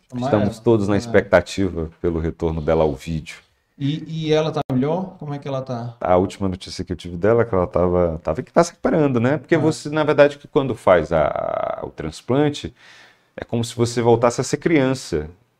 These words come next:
Speaker 2: A sua imunidade é zero, você perde toda a sua memória imunológica. Então ela tem que tomar todas as vacinas
Speaker 1: Vacina.
Speaker 2: como se fosse o calendário vacinal de um, de uma,
Speaker 1: De um
Speaker 2: de uma
Speaker 1: bebê.
Speaker 2: criança mesmo.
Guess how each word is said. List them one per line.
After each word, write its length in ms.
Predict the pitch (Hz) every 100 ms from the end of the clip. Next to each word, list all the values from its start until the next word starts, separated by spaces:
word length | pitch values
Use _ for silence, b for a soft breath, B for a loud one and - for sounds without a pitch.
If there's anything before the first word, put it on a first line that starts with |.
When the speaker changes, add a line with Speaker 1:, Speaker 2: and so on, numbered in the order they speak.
| _
Speaker 2:
A 100 | -
sua 160 | 78 120
imunidade 460 | 117 113 101 113 127
é 40 |
zero, 380 | 151 127 123 107
você 120 | -
perde 500 | - - 139 147 101 87
toda 520 | - 117 113 76 71 _ b b b b b -
a 100 | -
sua 680 | - 101 90 85 73 73 -
memória 560 | 87 92 90 98 95 90
imunológica. 920 | 85 87 87 82 82 76 - - 65 - _ _ _ _
Então 140 | -
ela 120 | 98
tem 220 | 107 123 139
que 420 | 139 165 160 156 -
tomar 280 | 139 143 143 -
todas 420 | 175 190 185 180 160
as 140 | 147
vacinas 560 | 143 135 - - 165 165
Speaker 1:
Vacina. 220 | 143 120
Speaker 2:
como 180 | 143 143
se 120 | -
fosse 300 | 131 156 -
o 40 |
calendário 560 | 139 147 143 127 135 135
vacinal 480 | 135 139 135 131 165
de 120 | 165
um, 460 | 208 233 349 320 294
de 180 | 269 294
uma, 120 | -
Speaker 1:
De 60 |
um 120 | 359 311
Speaker 2:
de 80 |
uma 140 | 320 -
Speaker 1:
bebê. 140 | -
Speaker 2:
criança 420 | 403 381 339 - 160
mesmo. 340 | 151 156 139